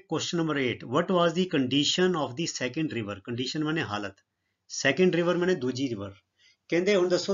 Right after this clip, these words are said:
ਦੂਜੀ ਨਦੀ ਦਾ ਕੀ ਹਾਲ ਸੀ। ਅਗਲਾ ਪਾਰਟ ਹੈ what had happened to the bridge? ਉਹ ਜਿਹੜਾ ਉਹਦੇ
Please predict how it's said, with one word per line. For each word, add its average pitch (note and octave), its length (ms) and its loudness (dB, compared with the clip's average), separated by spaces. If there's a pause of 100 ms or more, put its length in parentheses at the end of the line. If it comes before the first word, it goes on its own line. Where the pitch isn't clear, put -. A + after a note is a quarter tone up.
ਦੂਜੀ C#3+ 420 -2
ਨਦੀ D#3+ 300 0
ਦਾ D#3+ 240 0 (120)
ਕੀ E3 220 -4
ਹਾਲ A2+ 320 -2
ਸੀ। A2+ 240 -4 (1600)
ਅਗਲਾ C#3+ 220 2
ਪਾਰਟ D#3 300 2
ਹੈ F3+ 120 2
what D#3 420 2
had D3 300 2
happened D#3 400 -2
to D3 160 0
the D#3 80 2 (140)
bridge? - 260 0 (1160)
ਉਹ E3 100 4
ਜਿਹੜਾ D3+ 260 2
ਉਹਦੇ F3 320 2